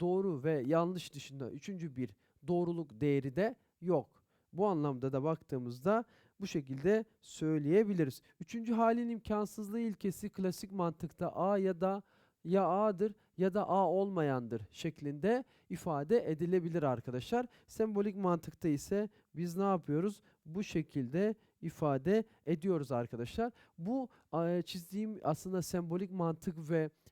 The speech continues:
e, klasik mantıktaki ifadeleri, e, çok önemli olduğunu söylemekte, e, yarar var arkadaşlar. Bunları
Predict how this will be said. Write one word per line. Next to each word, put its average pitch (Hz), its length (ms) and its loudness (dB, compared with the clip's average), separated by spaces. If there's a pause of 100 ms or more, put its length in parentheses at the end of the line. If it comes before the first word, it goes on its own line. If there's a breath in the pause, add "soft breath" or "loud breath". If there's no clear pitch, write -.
e, 139 120 -2
klasik 170 440 -6
mantıktaki 160 840 -4 (180 soft breath)
ifadeleri, 156 840 -2 (280 soft breath)
e, 151 160 0
çok 208 260 -4
önemli 160 320 0
olduğunu 139 500 0 (180 soft breath)
söylemekte, 175 760 -2 (280 soft breath)
e, 131 100 -2
yarar 170 420 6
var 135 180 2
arkadaşlar. 131 600 0
Bunları 165 460 0